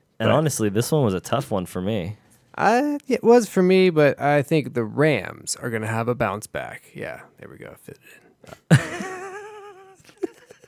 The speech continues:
Speaker 1: Uh, I actually don't agree with you. I think that Seattle's not interested in, uh, uh, I don't know, actually.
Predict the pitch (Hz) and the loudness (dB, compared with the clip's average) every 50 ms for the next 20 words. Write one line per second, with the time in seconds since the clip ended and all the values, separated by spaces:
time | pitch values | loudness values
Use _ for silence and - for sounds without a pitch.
0 | _ _ _ _ _ _ _ _ _ _ _ _ _ _ _ _ _ _ - - | _ _ _ _ _ _ _ _ _ _ _ _ _ _ _ _ _ _ -14 -10
1 | - 330 311 277 220 - - - 127 123 120 117 107 101 107 120 135 139 135 123 | -8 -8 -8 -8 -10 -10 -4 0 2 2 2 2 0 -2 -2 0 0 2 0 0
2 | - 131 117 117 113 113 110 107 95 101 113 123 123 117 104 - 104 98 98 98 | 0 -2 0 0 0 0 0 -2 -2 0 0 2 2 0 0 -2 -2 -2 0 0
3 | 104 - - 127 120 110 - - 110 98 92 - - - 101 92 92 98 104 104 | -2 -2 -4 -4 -6 -6 -6 -6 -8 -8 -6 -8 -12 -10 -8 -4 -2 -2 0 0
4 | 98 92 90 90 95 95 92 82 - 90 - _ _ _ _ _ 95 95 92 - | -2 -2 -4 -6 -6 -6 -6 -6 -8 -10 -16 _ _ _ _ _ -10 -10 -10 -10
5 | 92 - - - 90 87 87 85 85 85 85 85 85 82 80 90 - _ _ _ | -12 -14 -10 -8 -6 -6 -6 -6 -6 -8 -8 -8 -8 -8 -10 -10 -12 _ _ _
6 | _ _ _ _ _ _ _ _ _ _ _ _ _ _ _ _ _ _ _ _ | _ _ _ _ _ _ _ _ _ _ _ _ _ _ _ _ _ _ _ _
7 | - 104 69 62 - _ _ - - _ - 92 98 95 87 80 71 69 64 62 | -6 -6 -6 -6 -10 _ _ -20 -20 _ -10 -8 -8 -8 -8 -10 -10 -12 -12 -14
8 | - _ - - _ _ _ 92 - - - 202 214 135 92 87 87 | -16 _ -20 -20 _ _ _ -6 -6 0 4 4 4 4 4 0 -6